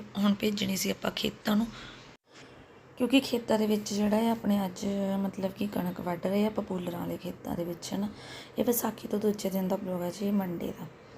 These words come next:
ਮੰਡੇ ਦਾ ਬਲੌਗ ਆ। ਤੇ ਆਪਾਂ ਫਿਰ ਜਿਹੜਾ ਆ, ਅਹ, ਮਤਲਬ ਕਿ ਚਾਹ ਵਗੈਰਾ ਧਰ ਕੇ ਫਿਰ ਮੈਂ ਕਿਹਾ ਚਲੋ ਮੈਂ ਵੀ ਚੱਲਦੀ ਹਾਂ। ਇਹ ਹੈਗਾ ਜੀ ਆਪਣੇ ਨਾਲ ਦੇ ਪਿੰਡ ਜਿਹੜੇ ਆ, ਅਹ, ਜ਼ਮੀਨ, ਉਹਦੇ 'ਚ ਜਿਹੜੇ ਆ ਵਡਾਵੇ ਲੱਗੇ ਹੋਏ, ਉੱਥੇ ਆਪਾਂ ਪਪੂਲਰ ਲਾਏ ਹੋਏ ਤੇ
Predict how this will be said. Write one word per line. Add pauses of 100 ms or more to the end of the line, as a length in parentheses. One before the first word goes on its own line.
(640)
ਮੰਡੇ
ਦਾ
ਬਲੌਗ
ਆ।
ਤੇ (120)
ਆਪਾਂ
ਫਿਰ
ਜਿਹੜਾ
ਆ,
ਅਹ,
ਮਤਲਬ (100)
ਕਿ
ਚਾਹ
ਵਗੈਰਾ (100)
ਧਰ
ਕੇ (360)
ਫਿਰ
ਮੈਂ
ਕਿਹਾ
ਚਲੋ
ਮੈਂ
ਵੀ
ਚੱਲਦੀ
ਹਾਂ। (480)
ਇਹ
ਹੈਗਾ
ਜੀ
ਆਪਣੇ
ਨਾਲ
ਦੇ
ਪਿੰਡ
ਜਿਹੜੇ
ਆ,
ਅਹ,
ਜ਼ਮੀਨ, (120)
ਉਹਦੇ
'ਚ (580)
ਜਿਹੜੇ
ਆ
ਵਡਾਵੇ
ਲੱਗੇ
ਹੋਏ,
ਉੱਥੇ
ਆਪਾਂ
ਪਪੂਲਰ
ਲਾਏ
ਹੋਏ
ਤੇ